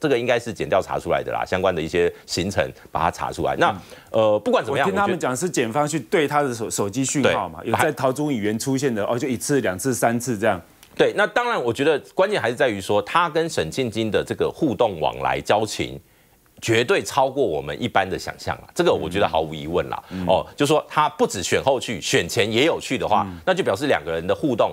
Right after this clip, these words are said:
Speaker 1: 他不是一般的，
Speaker 2: 已经是特殊关系了。
Speaker 1: 而且他不是在，比如说，如果今天是在餐厅，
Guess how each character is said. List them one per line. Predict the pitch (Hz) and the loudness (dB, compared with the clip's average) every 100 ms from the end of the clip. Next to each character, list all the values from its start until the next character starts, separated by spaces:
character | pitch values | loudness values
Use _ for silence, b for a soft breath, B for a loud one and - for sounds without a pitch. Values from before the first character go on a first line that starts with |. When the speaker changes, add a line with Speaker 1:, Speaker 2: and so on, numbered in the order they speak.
| - | 0
Speaker 1:
他 | - | -4
不 | - 113 | -2 -4
是 | - 147 | -2 -2
一 | 247 220 | 0 0
般 | - 160 156 | 0 -2 0
的， | 123 78 - | 0 0 -2
Speaker 2:
已 | - | -8
经 | 104 120 | -4 -4
是 | 147 | 0
特 | - 135 | 0 0
殊 | 143 | 0
关 | 127 113 | 0 0
系 | 110 104 101 | 0 -4 0
了。 | |
Speaker 1:
而 | |
且 | 196 | 2
他 | 170 | 0
不 | - 151 | -2 -6
是 | |
在， | 185 175 | 0 0
比 | - 113 | 0 -4
如 | |
说， | 143 | 0
如 | 165 | 2
果 | 190 | 2
今 | - | 0
天 | |
是 | 120 | 0
在 | 110 | 0
餐 | 113 101 | 0 -4
厅， | 98 92 | -4 -6